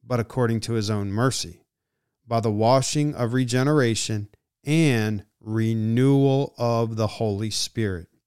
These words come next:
You know that word renew or renewal is also used in another famous verse in the New Testament, Romans twelve two, where it says, "Do not conform to the pattern of this world,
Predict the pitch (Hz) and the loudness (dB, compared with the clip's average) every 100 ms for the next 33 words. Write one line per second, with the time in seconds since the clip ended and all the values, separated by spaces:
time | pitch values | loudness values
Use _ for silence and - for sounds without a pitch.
0 | _ _ _ _ _ _ _ _ _ _ | _ _ _ _ _ _ _ _ _ _
1 | - 151 185 165 107 127 120 107 110 101 | 0 4 6 4 4 2 0 0 -2 0
2 | 104 113 131 131 127 131 - 107 101 98 | 0 2 2 2 -2 -6 -12 -10 -6 -4
3 | 101 113 123 123 117 113 - _ _ _ | -2 0 2 2 2 -2 -10 _ _ _
4 | _ _ _ _ _ - - 117 113 123 | _ _ _ _ _ -20 -6 -2 0 0
5 | - 127 110 117 113 101 113 101 104 110 | 0 -2 -2 -2 -2 -2 -4 -4 -4 -2
6 | 120 110 95 - 117 110 98 104 107 101 | -2 -2 -4 -6 -6 -6 -6 -6 -6 -6
7 | 107 101 107 101 110 - 101 95 - _ | -6 -6 -8 -6 -8 -8 -8 -14 -18 _
8 | _ _ _ _ _ 127 127 117 - - | _ _ _ _ _ -4 0 0 -2 -4
9 | 123 113 - - 123 98 113 - - 113 | -2 -2 -4 -4 -4 -4 -10 -20 -6 -4
10 | 113 - 131 117 104 110 131 135 127 107 | -2 0 0 0 -2 -2 0 2 0 -4
11 | - 120 - 127 127 117 110 - 110 101 | -6 -8 -6 -2 0 0 -2 -4 -6 -6
12 | - 117 113 110 104 101 - 113 113 98 | -2 0 0 -2 -4 -6 -4 -2 -2 -2
13 | 101 | -8